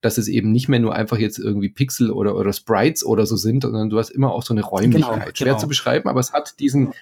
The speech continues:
Speaker 1: räumlichen Zeichentrickstil
Speaker 2: Ja, es wirkt sehr
Speaker 1: irgendwie.
Speaker 2: plastisch. Also es, mir fällt ja gerade bei den Bossen
Speaker 1: Ja.
Speaker 2: auf. Es gibt halt diesen riesen Wurm zum Beispiel, den du, ähm, da wo die Stage sich wirklich so im Kreis auch dreht. Also es erinnert so ein bisschen an den
Speaker 1: Ja.
Speaker 2: Klassiker Nibulus, Nibulus oder so, wo man dieses Schweinchen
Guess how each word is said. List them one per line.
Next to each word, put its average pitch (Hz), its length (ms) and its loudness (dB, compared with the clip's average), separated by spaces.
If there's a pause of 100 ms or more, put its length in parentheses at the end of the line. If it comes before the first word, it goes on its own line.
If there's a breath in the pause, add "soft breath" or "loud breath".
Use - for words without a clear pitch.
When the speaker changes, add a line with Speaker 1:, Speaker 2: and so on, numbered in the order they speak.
(140 loud breath)
Speaker 1:
räumlichen 143 460 2
Zeichentrickstil 131 760 -2
Speaker 2:
Ja, 151 60 6
es - 80 2
wirkt 180 120 0
sehr 170 80 2
Speaker 1:
irgendwie. 139 80 0
Speaker 2:
plastisch. 120 460 -2
Also 123 240 0
es, 127 80 -4
mir 135 140 2
fällt 147 240 0
ja 131 120 2
gerade 123 340 0
bei 123 140 2
den 120 160 2
Bossen 117 280 2
Speaker 1:
Ja. 87 60 -2
Speaker 2:
auf. 95 140 -2
Es 104 140 -2
gibt 117 100 -6
halt 117 160 0
diesen 120 220 2
riesen 143 460 0
Wurm 151 340 2
zum - 180 0
Beispiel, 131 400 0
den 123 180 0
du, 123 280 0
ähm, 113 420 2
da 107 220 -2
wo 117 100 2
die 117 140 0
Stage 120 320 0
sich - 160 -2
wirklich 120 260 -2
so 120 160 -2
im 110 80 0
Kreis 113 260 0
auch 107 120 -2
dreht. 131 280 0
Also 107 220 0
es 104 80 -6
erinnert 117 220 0
so 117 80 -4
ein 113 80 -4
bisschen 120 240 0
an 110 100 0
den 107 140 2
Speaker 1:
Ja. - 80 -2
Speaker 2:
Klassiker 110 680 0
Nibulus, 120 680 0
Nibulus 135 400 0
oder 120 160 0
so, 135 160 -2
wo 123 80 -2
man 110 100 0
dieses 95 220 -10
Schweinchen 110 460 -2